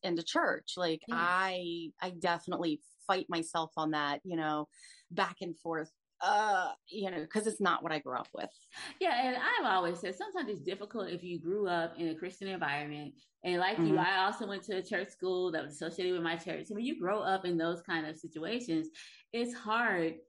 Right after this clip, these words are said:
Speaker 2: to stop yourself sometimes from being judgmental, because that's all we were taught. Like, we had to do this, had to do that. People aren't doing this, and they're wrong. So when you grow up thinking like that, it's,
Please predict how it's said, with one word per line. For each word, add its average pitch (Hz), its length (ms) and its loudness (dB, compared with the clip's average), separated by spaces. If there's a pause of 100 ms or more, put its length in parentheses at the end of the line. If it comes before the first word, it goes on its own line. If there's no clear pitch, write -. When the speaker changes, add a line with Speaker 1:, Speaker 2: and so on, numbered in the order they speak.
(340)
Speaker 2:
to 190 80 2
stop 185 380 0
yourself 180 300 -2
sometimes 175 400 -2
from 165 80 -8
being 160 220 0
judgmental, 160 500 -4
because 170 220 -2
that's 220 180 0
all 220 280 2
we 190 60 -6
were 170 160 -2
taught. 175 360 -2 (360)
Like, 170 420 0 (160)
we 196 220 -4
had 196 300 2
to 214 80 -12
do 190 120 -8
this, 160 280 -4
had 185 240 0
to 185 80 -14
do 180 120 -6
that. 160 220 -2
People 220 240 -6
aren't 208 220 0
doing 202 200 -2
this, 196 200 -6
and 160 120 0
they're 180 200 2
wrong. 165 340 2
So 240 140 -4
when 233 100 0
you 220 140 -6
grow 285 240 0
up - 160 -4
thinking 240 320 -4
like 160 240 -4
that, 156 280 -2 (360)
it's, 240 180 0